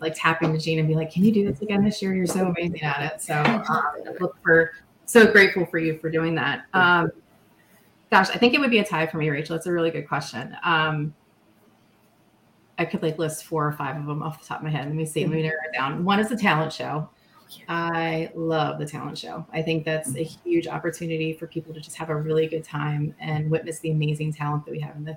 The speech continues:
Speaker 1: community. It's a lot of fun. Um, it's uplifting. Uh, I think that's a super fun time, and that happens on Thursday evening this year.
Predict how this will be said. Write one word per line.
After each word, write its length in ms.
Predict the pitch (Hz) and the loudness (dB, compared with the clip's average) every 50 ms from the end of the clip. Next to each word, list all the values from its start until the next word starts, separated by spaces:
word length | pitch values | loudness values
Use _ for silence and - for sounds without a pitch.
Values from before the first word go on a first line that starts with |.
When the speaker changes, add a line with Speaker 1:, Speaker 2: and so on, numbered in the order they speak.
| - | -14
Speaker 1:
community. 480 | - 147 143 143 147 - 113 113 - 160 _ _ _ _ - | -14 -14 -14 -14 -14 -12 -12 -12 -12 -12 _ _ _ _ -18
It's 120 | 147 135 131 | -12 -8 -6
a 20 | |
lot 120 | 151 147 | -4 -4
of 100 | 147 - | -4 -2
fun. 500 | - 247 262 220 214 208 202 202 196 202 - _ _ _ _ _ _ - - | 2 4 4 6 6 4 4 4 2 2 0 _ _ _ _ _ _ -10 -6
Um, 520 | 170 160 156 151 151 147 156 160 170 165 - _ - | -4 -2 0 0 0 0 -2 -2 -4 -6 -10 _ -16
it's 80 | - - | -12 -12
uplifting. 760 | - - - 185 180 - - 196 175 170 165 160 160 160 156 - - - - | -10 -6 -4 -4 -4 -4 -4 -2 0 0 2 0 0 -2 -4 -6 -10 -14 -8
Uh, 120 | 156 156 151 | -4 -4 -2
I 80 | 160 160 | -2 0
think 160 | 156 175 160 | 0 -2 -2
that's 200 | 160 151 151 - | -2 -4 -6 -6
a 60 | 160 | -6
super 300 | 151 - 151 151 147 147 | -8 -6 -6 -6 -6 -6
fun 220 | 147 - 147 151 151 | -6 -4 -2 -2 -2
time, 220 | 147 147 151 151 151 | -2 -2 0 0 2
and 100 | 156 156 | 2 2
that 160 | 156 160 - | 0 -2 -4
happens 540 | - - 175 160 - - 156 156 156 151 - | -6 -6 -6 -6 -4 -2 -2 0 0 -2 -2
on 560 | - 151 147 147 147 147 147 151 151 151 - - | -2 -2 0 0 0 0 0 0 0 -2 -4 -4
Thursday 440 | 151 143 147 147 147 - - - - | -4 -4 -2 -4 -4 -6 -8 -10 -8
evening 420 | - 143 151 147 147 143 147 - | -6 -6 -8 -6 -8 -10 -10 -10
this 240 | - 180 - - - | -10 -12 -14 -14 -14
year. 300 | - - - - 202 | -12 -12 -12 -12 -14